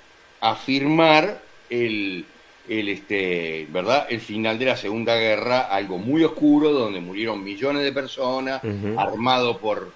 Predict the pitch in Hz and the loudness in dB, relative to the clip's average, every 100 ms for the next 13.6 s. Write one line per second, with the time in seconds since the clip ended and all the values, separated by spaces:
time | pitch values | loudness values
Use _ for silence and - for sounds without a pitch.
0 | 98 101 117 123 123 127 139 - 143 131 | -6 -4 -2 -2 0 2 0 0 0 2
1 | 127 120 123 104 - 101 95 95 120 113 | 0 -2 -6 -6 -12 -12 -12 -6 -2 -2
2 | 101 95 98 117 123 120 123 123 120 113 | -2 -6 -4 -2 -2 0 0 0 -2 -4
3 | 117 - 160 139 123 123 127 135 - 95 | -6 -6 -2 -2 -2 -4 -6 -4 -2 -2
4 | 80 76 - - - - - - - - | -4 -12 -20 -20 -20 -20 -20 -20 -20 -8
5 | 90 110 131 123 - 127 120 120 117 - | -4 0 0 -2 0 2 2 0 -4 -4
6 | 131 147 160 - - - - - 180 156 | 0 2 2 0 -10 -16 -6 4 6 6
7 | 120 110 110 - - 156 151 120 110 107 | 4 2 -4 -8 0 2 2 0 -2 -4
8 | 110 104 113 139 127 123 123 120 - 143 | -2 -2 0 -2 -2 -2 -4 -4 -4 0
9 | 147 143 - - - - - - - - | 2 2 -4 -18 -20 -20 -20 -20 -20 -20
10 | _ _ - 110 107 107 127 143 - 107 | _ _ -12 -6 -6 -2 0 0 -4 -2
11 | 120 117 120 - - - 180 180 180 - | 0 2 0 -2 -6 -2 0 0 -4 -2
12 | 208 170 117 110 101 120 135 160 117 98 | 0 0 -2 -2 0 0 2 0 -4 -6
13 | 85 - 92 69 - - | -8 -8 -12 -12 -18 -20